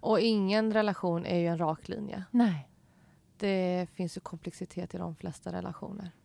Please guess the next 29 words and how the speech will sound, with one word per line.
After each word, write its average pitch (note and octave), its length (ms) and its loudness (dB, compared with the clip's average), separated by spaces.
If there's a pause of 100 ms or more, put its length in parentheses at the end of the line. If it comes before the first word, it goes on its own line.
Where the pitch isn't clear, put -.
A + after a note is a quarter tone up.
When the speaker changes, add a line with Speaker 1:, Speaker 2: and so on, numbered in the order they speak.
(540)
Speaker 2:
Mm. F3+ 380 0 (440)
Speaker 1:
Så - 160 -10
det F#3 140 -6
känner F3 240 -4
man F3 100 -4
ju F3 60 -6
definitivt F3+ 520 -10
igen G3 160 -10
sig G#3+ 160 -16
i. F3+ 140 -14
Och G3 120 0
är F#3 40 2
det F#3 80 -2
något F#3+ 240 -6
som F3 160 -8
livet F3 260 -2
är F#2+ 200 0
så F3 140 -6
är E3+ 40 -2
det E3+ 60 -2
ju E3 60 -4
relationer. F3+ 560 -6 (1080)
Mm. F3+ 320 -8
Speaker 2:
Har A#3+ 60 -2
du B3 80 0
lätt C4 280 2
för B3 120 -4
att A#3+ 120 0
förlåta? B3+ 640 -6